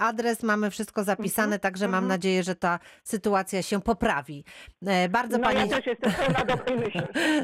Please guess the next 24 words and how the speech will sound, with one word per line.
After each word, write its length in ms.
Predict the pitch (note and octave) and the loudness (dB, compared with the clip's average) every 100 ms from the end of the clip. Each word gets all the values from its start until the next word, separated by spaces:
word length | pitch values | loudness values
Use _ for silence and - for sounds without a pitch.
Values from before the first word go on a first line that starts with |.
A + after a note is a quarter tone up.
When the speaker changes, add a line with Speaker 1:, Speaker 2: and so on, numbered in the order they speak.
| - | -2
Speaker 1:
<laughs> 520 | F#3 D#3+ D#4+ D#4+ A#3+ G#3 | -8 -8 -10 -10 -8 -2
My, 240 | G#3+ G#3+ | 0 2
mam 220 | G#3+ A3 | 0 0
nadzieję, 320 | G#3+ G3+ G3+ | 0 2 2
że 100 | F#3+ | 2
pomożemy. 500 | F#3 F#3 F#3 F3 D3+ | 0 0 0 0 0
Bardzo 300 | E3 A3 A3 | 0 -2 -2
dziękuję 520 | G3+ G#3 G3+ C4+ C4+ D4 E4 | -2 -2 -2 -2 2 2 2
i 220 | A#3 A3+ | 0 0
już, 300 | A#3 C4+ - | 2 0 0
e, 220 | G#3+ A3 G3+ | 0 2 0
słuchamy 640 | - G#3 A3+ G#3+ G#3+ G#3 | -2 0 0 0 0 0
kolejnej 500 | - G#3 G#3+ G#3 G3 | 0 2 2 2 0
osoby. 440 | D#3 - C4 C4 B3 | -2 0 0 0 0
To 80 | |
jest 180 | A3 G3 | 0 0
pani 220 | F3+ G3+ | -2 -2
Barbara 600 | F#3+ F#3+ F#3 F#3 F3+ F3 | -2 -2 0 0 2 0
z 280 | F3 F3 F3+ | -2 0 0
Wrocławia. 640 | E3+ F#3 - F3 D#3+ G#3 B3 | 2 -2 0 0 2 0 0
Dzień 180 | A3+ | 0
dobry, 240 | F#3+ F3 F3+ | 0 0 -4
witam 260 | F3+ E3+ | -2 -2
panią. 440 | E3 E3+ F3 A3+ | -2 -2 0 0